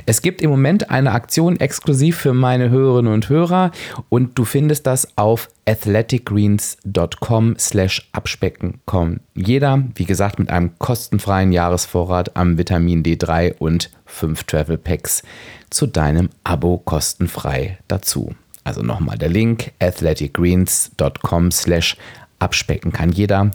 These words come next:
Wie gesagt, alles in den Shownotes. Und jetzt machen wir weiter.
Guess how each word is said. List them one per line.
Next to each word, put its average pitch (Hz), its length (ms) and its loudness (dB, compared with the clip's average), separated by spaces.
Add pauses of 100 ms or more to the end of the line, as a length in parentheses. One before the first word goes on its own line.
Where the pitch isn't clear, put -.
Wie 80 120 -4
gesagt, 80 480 -2 (100)
alles 82 300 0
in 82 100 -2
den 80 160 2
Shownotes. 85 640 0
Und 185 200 0
jetzt - 340 -2 (100)
machen 98 220 0
wir 147 140 0
weiter. - 360 -6